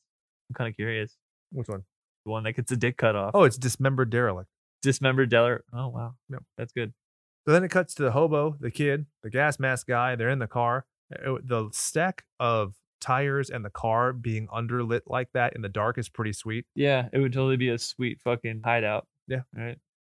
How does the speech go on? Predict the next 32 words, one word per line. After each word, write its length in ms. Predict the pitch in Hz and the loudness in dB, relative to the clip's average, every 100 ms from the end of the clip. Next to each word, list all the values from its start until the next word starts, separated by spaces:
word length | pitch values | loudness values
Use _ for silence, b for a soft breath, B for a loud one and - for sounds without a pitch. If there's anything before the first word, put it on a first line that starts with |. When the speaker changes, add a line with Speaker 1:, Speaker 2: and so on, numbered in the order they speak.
| _ | _
Speaker 2:
Oh, 80 | 151 | 0
except 240 | 139 151 - | 6 4 4
for 60 | |
the 80 | 113 | 2
fact 200 | 117 104 | 2 0
it's 100 | - | -6
a 20 | |
dead 240 | 101 117 110 | 0 2 2
giveaway 320 | 117 117 107 | 0 2 0
where 140 | 110 107 | 0 0
they 80 | |
are. 140 | 110 110 | 0 0
It's 80 | 120 | 0
like, 100 | 117 | -2
"Huh, 360 | 220 208 175 | 2 4 4
let's 160 | 165 - | 2 -2
look 140 | 180 | 0
around 160 | 185 175 | 2 2
this 80 | 156 | 0
dump. 260 | 170 160 - | 0 -2 2
Oh, 260 | 220 190 147 | 4 4 2
the 160 | 135 147 | 4 4
one 320 | 131 151 170 | 6 2 2
thing 160 | 180 180 | -2 -4
that's 160 | 180 | -6
glowing. 500 | 151 170 240 131 95 - | -2 2 4 2 -2 0
That's 240 | 147 190 | 2 2
probably 420 | - 113 107 104 101 | -2 -4 -4 -6 -8
where 140 | 98 | -4
they 140 | 95 101 | -2 0
are." 160 | 131 | 0
Speaker 1:
<laughs> 100 | 156 | -2